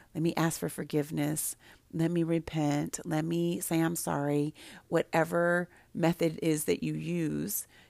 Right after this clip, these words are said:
to forgive, to move forward, to apologize, it is so critical to learn that skill,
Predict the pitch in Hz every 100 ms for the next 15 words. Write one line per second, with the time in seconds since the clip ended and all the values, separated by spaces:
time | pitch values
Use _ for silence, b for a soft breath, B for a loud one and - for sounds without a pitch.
0 | b - - 180 170 165 165 - 165 151
1 | 160 160 160 156 - 160 160 151 - 160
2 | 156 156 156 151 - 151 - 165 165 160
3 | 160 151 151 147 147 - 185 - - -
4 | 170 170 - 170 175 180 139 - B B
5 | - 165 156 151 147 - - 170 160 -